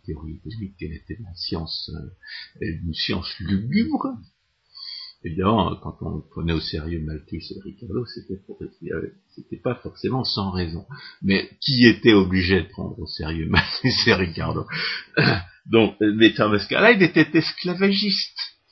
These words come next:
Et, et il, il affirmait le droit de, de, de certaines pseudo-élites de, de, d'asservir les autres. Et bien entendu, de, de, d'as-, d'asseoir ses prétendues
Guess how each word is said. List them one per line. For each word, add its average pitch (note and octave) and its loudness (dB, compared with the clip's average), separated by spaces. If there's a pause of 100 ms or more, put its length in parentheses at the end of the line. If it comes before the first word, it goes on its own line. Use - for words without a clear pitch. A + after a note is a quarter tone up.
(320)
Et, F#2+ 6
et F#2 4
il, F2 0
il E2 0
affirmait F#2 2
le G2 2
droit G#2+ 8
de, D#2 4
de, D#2 -8 (120)
de E2+ -8
certaines E2+ -10
pseudo-élites E2 -2 (280)
de, E2+ 0
de, E2+ -8
d'asservir B2 -2
les A3+ 4
autres. A3 4 (1400)
Et E2+ 0
bien D2+ -4
entendu, G2 0
de, E2+ 4
de, E2 -4
d'as-, - -10
d'asseoir F#2 -2
ses D#2+ -12
prétendues D#2 -12